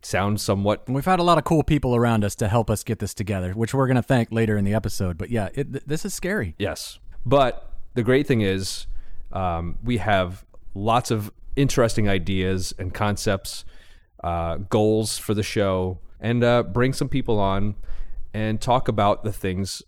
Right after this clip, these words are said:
Speaker 1: that are all very, very relevant to our lives right now, the things that we're, you know, learning and experiencing together.
Speaker 2: Yeah, yeah. And, and the, the pressing question I can hear everybody asking, why the name?
Speaker 1: I, I mean, this comes from our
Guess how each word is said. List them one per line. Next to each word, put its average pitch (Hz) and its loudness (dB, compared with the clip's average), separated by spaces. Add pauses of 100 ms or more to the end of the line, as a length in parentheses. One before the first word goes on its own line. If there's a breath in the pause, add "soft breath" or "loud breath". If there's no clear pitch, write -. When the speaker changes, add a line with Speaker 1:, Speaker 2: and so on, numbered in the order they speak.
(320)
Speaker 1:
that 98 -2
are 92 -2
all 107 4
very, 95 0
very 92 -2
relevant 95 0
to 82 -6
our 87 -4
lives 98 -2
right 78 -6
now, 78 -6 (100)
the 85 -4
things 85 -6
that 76 -10
we're, 82 -6 (340)
you 90 -6
know, 78 -8
learning 104 0 (280)
and 82 -6
experiencing 87 -8
together. 87 -6 (340 soft breath)
Speaker 2:
Yeah, 135 -4
yeah. 107 -4 (140)
And, 120 -4
and 123 -2
the, 123 2
the 113 -4
pressing 160 2
question 120 0
I 107 2
can 107 -2
hear 117 -2
everybody 143 0
asking, 110 0 (100)
why 120 -2
the 165 2
name? 127 2 (160)
Speaker 1:
I, 85 -2 (100)
I 98 0
mean, 95 2
this 131 2
comes 131 2
from 107 2 (500)
our 101 2